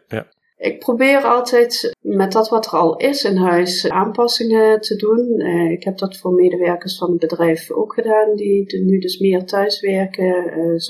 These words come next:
Speaker 2: zoekdozen, eh, boeken, maakt niet uit.
Speaker 1: Mhm.
Speaker 2: Mensen hebben van alles in huis. En zorg in ieder geval dat je dat bovenste een derde deel van je beeldscherm goed op ooghoogte krijgt, zodat je dus niet omhoog of omlaag kijkt, maar dat je mooi rechtdoor kan kijken.
Speaker 1: Ja.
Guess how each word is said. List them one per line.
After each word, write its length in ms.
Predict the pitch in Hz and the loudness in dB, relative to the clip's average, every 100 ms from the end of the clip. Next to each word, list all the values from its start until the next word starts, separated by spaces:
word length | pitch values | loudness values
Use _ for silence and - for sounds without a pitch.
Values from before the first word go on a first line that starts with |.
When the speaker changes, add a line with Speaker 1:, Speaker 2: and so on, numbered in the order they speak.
| 214 - | -2 2
Speaker 2:
zoekdozen, 720 | 185 180 180 175 160 160 147 | 2 4 4 2 2 2 2
eh, 260 | 156 156 156 | 2 2 2
boeken, 680 | 214 208 170 160 160 175 _ | 0 2 2 4 2 -4 _
maakt 260 | 190 190 | -2 0
niet 160 | 208 190 | 2 0
uit. 400 | 160 170 240 - | 0 0 -2 -4
Speaker 1:
Mhm. 100 | 151 190 | -6 -2
Speaker 2:
Mensen 260 | 185 190 | 0 0
hebben 180 | 208 196 | -2 -4
van 140 | 202 196 | -2 0
alles 240 | 202 202 | 0 -2
in 100 | 190 | -2
huis. 480 | 180 190 262 285 - _ _ - - _ _ | 0 0 0 -4 -10 _ _ -20 -20 _ _
En 120 | 190 | -4
zorg 340 | 185 190 196 | 0 2 2
in 80 | 202 | 2
ieder 200 | 196 202 | 4 4
geval 200 | 196 185 | 2 0
dat 220 | 190 185 | 2 0
je 260 | - 185 - _ | 0 -2 -2 _
dat 240 | 180 180 | -4 0
bovenste 460 | 190 196 - - 208 | -2 -2 -4 -2 2
een 160 | 190 | 2
derde 380 | 185 175 175 175 | 2 2 0 0
deel 260 | 180 175 175 | 0 0 0
van 160 | 170 | 0
je 100 | 180 | 0
beeldscherm 640 | 180 185 190 - 180 170 170 - | 0 0 0 -2 0 0 -2 -8
goed 380 | 196 190 - 220 | -12 -6 -4 -2
op 120 | 220 | -2
ooghoogte 600 | 170 180 185 202 208 - | 0 0 -2 -4 -6 -10
krijgt, 560 | 196 196 185 196 - - | -8 -2 -2 -2 -8 -20
zodat 380 | - - 185 170 | -20 -6 -4 -4
je 80 | 180 | -6
dus 160 | 175 | -4
niet 180 | 190 190 | -2 -2
omhoog 360 | - 180 170 165 | -2 0 0 0
of 160 | 170 - | -4 0
omlaag 400 | 160 156 180 185 | 0 0 -2 -4
kijkt, 300 | 185 175 180 | -4 -4 -2
maar 120 | 175 | -2
dat 200 | 165 165 | -2 -4
je 100 | 180 | -2
mooi 280 | 175 170 165 | 2 4 2
rechtdoor 580 | - 190 175 180 170 165 | -2 -6 -6 -2 -2 -2
kan 200 | - 165 | -4 -6
kijken. 380 | 170 147 147 214 | -6 -10 -8 -8
Speaker 1:
Ja. 200 | 185 - | -8 -10